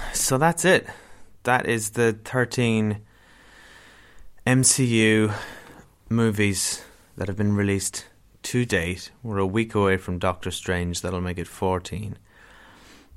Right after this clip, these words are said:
Um, so I think I'm gonna place Civil War second behind Guardians of the Galaxy. I think Guardians of the Galaxy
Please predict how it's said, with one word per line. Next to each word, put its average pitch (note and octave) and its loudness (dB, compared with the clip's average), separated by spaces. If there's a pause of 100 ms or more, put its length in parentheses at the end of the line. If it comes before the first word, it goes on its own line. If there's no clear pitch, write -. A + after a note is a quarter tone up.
(120)
Um, A2 2 (2000)
so A2+ 4 (120)
I A#2 4
think C#3 -2
I'm A#2 2
gonna A2 2
place A2 -2 (1900)
Civil G#2+ 0
War G#2 2 (920)
second F#2+ -2 (180)
behind G#2 0
Guardians G2+ 2
of G2 -8
the G2+ -4
Galaxy. G#2+ -2
I G2 -2
think G#2+ -4
Guardians G#2 -2
of G2+ -8
the G2+ -4
Galaxy G2+ -2